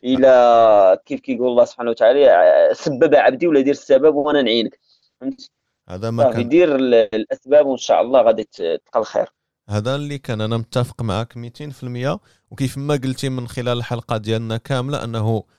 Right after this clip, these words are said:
Speaker 2: تحرك ودير موتيفي، تحرك، دق البيبان، وضروري غتلقى شي باب اللي غتحل لك واحد النهار.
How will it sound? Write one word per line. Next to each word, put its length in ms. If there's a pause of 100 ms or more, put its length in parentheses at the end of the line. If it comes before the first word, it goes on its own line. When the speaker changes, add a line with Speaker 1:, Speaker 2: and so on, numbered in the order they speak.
(200)
Speaker 2:
تحرك 380
ودير 460
موتيفي، 600
تحرك، 560
دق 240
البيبان، 440
وضروري 460
غتلقى 380
شي 140
باب 220
اللي 100
غتحل 460
لك 160
واحد 240
النهار. 260